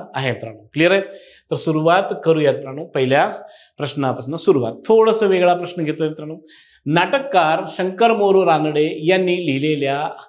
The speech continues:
अधिकारदान विवेचन या नाटकामध्ये खालीलपैकी कोणत्या व्हॉइसरॉयच्या कामगिरीचा आढावा घेतला आहे?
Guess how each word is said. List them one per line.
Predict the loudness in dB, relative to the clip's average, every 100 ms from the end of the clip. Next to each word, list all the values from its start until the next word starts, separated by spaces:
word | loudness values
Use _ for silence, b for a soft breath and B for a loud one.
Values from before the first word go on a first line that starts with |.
| B B B
अधिकारदान | -2 2 2 2 0 0
विवेचन | 0 0 0 -4 -2
या | 2 2
नाटकामध्ये | 2 -4 -4 -6 -4 -2 -4 -2
खालीलपैकी | 0 0 2 0 0
कोणत्या | 0 -2 2 2 4
व्हॉइसरॉयच्या | 2 0 -2 -4 -4
कामगिरीचा | -4 -2 -2 -2 -2 0
आढावा | 0 -2
घेतला | -2 -4 0 0
आहे? | 0 -4